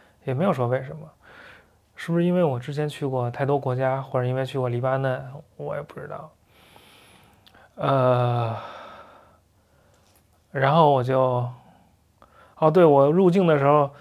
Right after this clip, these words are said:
那约旦电话卡也不能用，然后就换成英国的。英国跟我说，一兆一毛二，呃，也是零点一二镑每兆。嗯，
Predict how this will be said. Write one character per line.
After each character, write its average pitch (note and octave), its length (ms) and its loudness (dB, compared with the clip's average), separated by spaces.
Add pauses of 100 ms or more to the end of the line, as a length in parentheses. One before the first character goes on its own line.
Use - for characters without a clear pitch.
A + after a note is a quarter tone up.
(400)
那 E3+ 100 -2
约 F#3 380 4
旦 F3 180 6
电 E3 140 4
话 D3 100 6
卡 C3 200 2
也 D3+ 60 4
不 C#3 80 -2
能 B2 160 -2
用， A#2+ 240 -4
然 B2 120 2
后 D3 80 4
就 D#3+ 80 4
换 D3 160 0
成 C3+ 160 0
英 E3 180 0
国 C3 180 0
的。 C3+ 60 -4
英 E3 100 0
国 F3 220 4
跟 E3 140 0
我 C#3+ 100 2
说， D3+ 320 0 (540)
一 D3 200 -2
兆 C#3+ 520 0 (400)
一 F3+ 180 0
毛 C#3 220 4
二， E3+ 240 6 (480)
呃， C3 680 -8 (220)
也 D3+ 160 -10
是 - 160 -10
零 D#3+ 280 0
点 C3 300 2
一 F3 120 0
二 D#3+ 200 2
镑 D3 280 -2 (320)
每 C3 240 -8
兆。 C#3+ 320 -2 (1300)
嗯， D3 640 -8